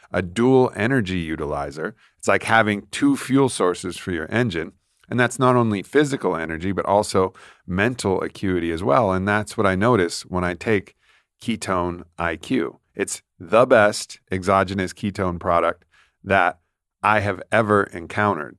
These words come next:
So, of course, H V M N is really focused on helping you become the best version of yourself. And some of that starts with really good metabolic health. And of course, ketones are very important for metabolic health. And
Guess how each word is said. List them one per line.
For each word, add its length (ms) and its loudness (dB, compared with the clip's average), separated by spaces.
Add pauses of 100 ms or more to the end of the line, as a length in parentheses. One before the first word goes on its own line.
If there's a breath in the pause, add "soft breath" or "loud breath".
So, 160 6
of 120 4
course, 440 4
H 220 0
V 160 0
M 160 2
N 320 0
is 320 -2
really 400 2
focused 580 0 (100)
on 440 -2 (120)
helping 400 0
you 120 0
become 560 -4
the 80 -6
best 320 0
version 480 -4
of 240 -6
yourself. 600 0
And 280 -2
some 180 2
of 80 2
that 320 0
starts 400 0
with 160 -6
really 220 0
good 320 -2 (180)
metabolic 640 0
health. 460 -4
And 160 -6
of 80 -12
course, 240 -2
ketones 720 -4 (400 soft breath)
are 260 2
very 460 2
important 560 -2
for 100 -8
metabolic 600 -4
health. 380 -6
And 480 -2